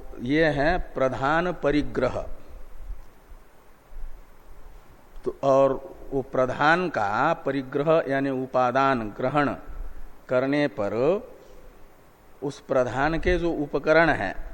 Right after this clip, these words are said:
सेवक आदि सब साथ में आ ही जाते हैं, उनको अलग कहने की जरूरत नहीं होती।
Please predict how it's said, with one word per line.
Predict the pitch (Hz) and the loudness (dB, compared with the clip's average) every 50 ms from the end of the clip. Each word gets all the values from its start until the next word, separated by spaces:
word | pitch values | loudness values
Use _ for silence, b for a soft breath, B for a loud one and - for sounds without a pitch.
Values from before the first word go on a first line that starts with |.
| - - - - - - - - - - - - - - - - - - - - - - - - - - - - - - - - - - - - - - - - - - - - - - - - - | -8 -6 -6 -6 -6 -6 -6 -4 -4 -4 -2 2 2 2 2 2 -2 -10 -12 -12 -12 -12 -12 -10 -10 -8 -8 -6 -6 -8 -8 -8 -12 -12 -12 -8 -8 -8 -8 -6 -6 -4 -4 -4 -4 -6 -6 -6 -6
सेवक | - - - 135 135 143 143 131 - | -6 -2 0 2 4 4 2 2 4
आदि | 127 123 120 117 107 | 2 2 2 0 -4
सब | 107 - - 151 139 | -6 0 0 -2 -2
साथ | - - 151 127 135 131 - - | -2 -4 -2 0 0 0 -2 -2
में | 143 165 226 269 - - - - - - - - - - - | -2 -2 -2 -2 -6 -14 -16 -16 -16 -16 -16 -16 -16 -14 -10
आ | - 139 | -4 -2
ही | 143 143 147 143 | 0 0 0 0
जाते | 123 123 110 101 - - - | 0 0 -2 -2 -2 -6 -14
हैं, | 85 80 78 - - - - - - - - - - - - - - | -12 -12 -14 -16 -18 -20 -20 -20 -20 -20 -20 -20 -20 -20 -20 -18 -8
उनको | - 143 147 135 147 | -4 -4 -2 0 2
अलग | 135 131 131 143 135 - - | 2 4 4 2 -2 -2 -2
कहने | 127 120 127 123 131 135 | 0 0 0 2 0 -2
की | 127 - 135 | -2 -4 -6
जरूरत | 123 131 123 120 131 151 190 - - - - - - - - - - - - | -4 -2 -2 2 4 2 2 2 0 -14 -18 -18 -16 -14 -14 -12 -12 -12 -12
नहीं | 107 113 131 147 135 120 | -10 -8 -6 -6 -6 -6
होती। | 113 113 110 - 120 110 107 107 98 | -8 -10 -12 -12 -12 -10 -10 -10 -10